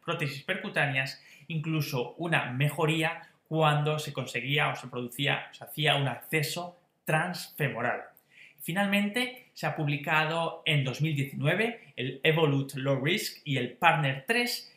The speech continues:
en el que se evaluó estas prótesis percutáneas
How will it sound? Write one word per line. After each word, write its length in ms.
en 120
el 160
que 120
se 460
evaluó 580
estas 320
prótesis 720
percutáneas 880